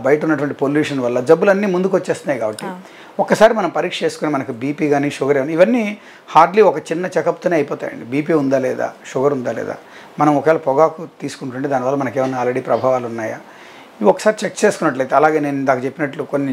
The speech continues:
Speaker 1: జబ్బులు అవి స్కాన్ ద్వారా మాత్రమే బయటపడతాయి, బయట నుంచి మనం ఫిజికల్గా examine చేసినా బయటపడవు. For example, hypertrophic cardiomyopathy అనేది ఒక ఈసీజీ, ఎకో రెండు పరీక్షలు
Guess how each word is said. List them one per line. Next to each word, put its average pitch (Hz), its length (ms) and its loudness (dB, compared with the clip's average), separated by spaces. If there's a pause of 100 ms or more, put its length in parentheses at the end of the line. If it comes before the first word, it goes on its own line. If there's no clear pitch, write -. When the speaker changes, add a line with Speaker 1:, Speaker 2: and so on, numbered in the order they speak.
Speaker 1:
జబ్బులు 156 300 4 (520)
అవి 151 140 4 (320)
స్కాన్ 180 360 2
ద్వారా 180 260 6
మాత్రమే 180 320 2
బయటపడతాయి, 147 460 2
బయట 156 200 2
నుంచి 151 200 -4
మనం 143 100 -2 (120)
ఫిజికల్గా 143 380 0
examine 156 320 2
చేసినా 151 280 -2
బయటపడవు. 120 340 -6 (380)
For 143 140 0
example, 135 360 0
hypertrophic 139 500 0
cardiomyopathy 123 560 -2
అనేది 120 220 -4
ఒక 127 60 -6 (120)
ఈసీజీ, 139 340 0 (200)
ఎకో 143 140 2 (100)
రెండు 127 200 0
పరీక్షలు 127 300 -4